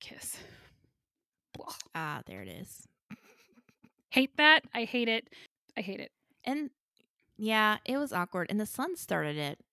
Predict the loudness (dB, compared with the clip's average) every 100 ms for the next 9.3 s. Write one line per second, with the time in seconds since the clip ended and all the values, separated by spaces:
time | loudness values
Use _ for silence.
0 | _ _ -20 -20 _ _ _ -4 -2 2
1 | 4 6 8 8 8 4 -2 -4 -6 -6
2 | -6 -6 -4 -4 -8 _ _ _ -20 -20
3 | _ _ 6 6 6 -2 _ 4 6 4
4 | 6 10 10 10 6 6 6 6 6 4
5 | 8 8 8 4 2 -4 -8 2 4 4
6 | 2 -4 -2 2 4 4 4 2 4 2
7 | 2 -2 -2 4 8 8 8 6 0 2
8 | 2 2 2 2 2 2 0 0 -4 0
9 | 0 0 -2